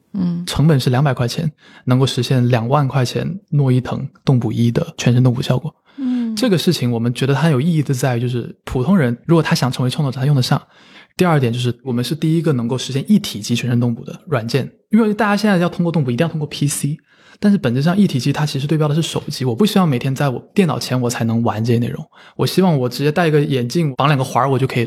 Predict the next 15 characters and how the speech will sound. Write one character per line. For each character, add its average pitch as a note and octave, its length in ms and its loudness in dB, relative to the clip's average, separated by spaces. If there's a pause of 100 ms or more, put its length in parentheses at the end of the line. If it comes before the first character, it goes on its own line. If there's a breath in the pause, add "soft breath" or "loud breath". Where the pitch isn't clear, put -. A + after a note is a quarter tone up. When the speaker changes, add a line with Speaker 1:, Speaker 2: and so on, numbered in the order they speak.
(120)
Speaker 2:
跳 C3 200 0
舞， C#3 120 -4 (300 loud breath)
就 F#3+ 100 0
像 F3 140 4
当 D#3 120 2
时 D3 120 -2
那 C#3 140 0
个 B2 100 2
索 A#2+ 180 0
尼 A#2+ 120 2
的 B2+ 80 2
Moco C#3+ 260 4
Pi C3+ 240 -2
一 - 40 -6
样， - 140 -4